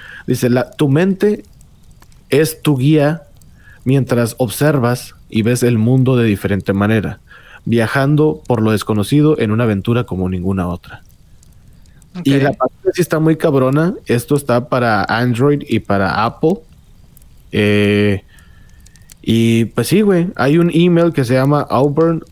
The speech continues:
Speaker 1: punto salcedo arroba presley media punto com. Y eso es todo lo que hay en la página.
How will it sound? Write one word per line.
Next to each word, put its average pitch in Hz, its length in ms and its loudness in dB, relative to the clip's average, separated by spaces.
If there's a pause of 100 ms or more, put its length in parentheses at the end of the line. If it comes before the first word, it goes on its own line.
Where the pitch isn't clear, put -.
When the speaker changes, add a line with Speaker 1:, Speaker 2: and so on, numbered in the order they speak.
(120)
Speaker 1:
punto 151 340 0
salcedo 131 800 0
arroba 117 720 0 (100)
presley 127 420 0
media 127 380 2
punto 113 380 -4
com. 147 200 -2 (1000)
Y 90 180 -2
eso 95 140 -4
es 113 60 -10
todo 104 160 0
lo 104 100 0
que 98 80 -6
hay 95 60 0
en 92 60 -2
la 95 60 -4
página. 139 340 -4